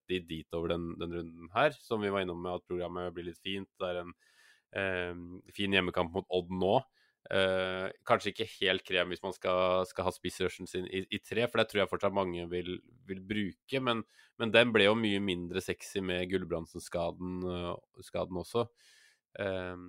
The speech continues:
så man kan se litt, eh, fremover på, på hvilke lag, men jeg har egentlig ikke så mange som har fristet etter runde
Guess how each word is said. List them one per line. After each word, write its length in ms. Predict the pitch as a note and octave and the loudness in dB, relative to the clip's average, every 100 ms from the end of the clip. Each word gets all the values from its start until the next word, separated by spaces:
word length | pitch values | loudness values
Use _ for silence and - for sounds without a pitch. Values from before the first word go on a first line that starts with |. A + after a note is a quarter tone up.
| F2+ | -14
så 120 | - A#2+ | -6 -2
man 80 | |
kan 120 | D#3+ F3+ | 0 0
se 160 | D3+ | 0
litt, 240 | B2 A2+ - | 0 -2 -2
eh, 420 | A#2+ A#2 A2+ A2+ G#2+ | -2 2 2 2 0
fremover 400 | A2 F#2+ F#2 G2 | -4 -4 -4 -6
på, 220 | G2+ A2 G2+ | -2 -2 -2
på 160 | - G2 | -4 -6
hvilke 200 | - F#2+ | -6 -4
lag, 160 | G2 | -4
men 120 | A#2+ | 0
jeg 80 | D3+ - | -2 2
har 240 | D#3+ - | 0 0
egentlig 440 | - A#2 A2 G#2+ A2 | 2 4 4 0 -8
ikke 120 | C#3+ | -8
så 120 | F3+ | -6
mange 360 | F#3+ F3 A2+ F#2+ | -2 -2 -2 -6
som 200 | A2+ A2+ | -6 -6
har 120 | D3 - | -8 -6
fristet 680 | F3 - - - - A#2+ - | -6 -6 -12 -14 -2 -2 -2
etter 400 | - _ F#2+ F#2+ | -18 _ -6 -6
runde 240 | F#2+ G2+ | -6 -6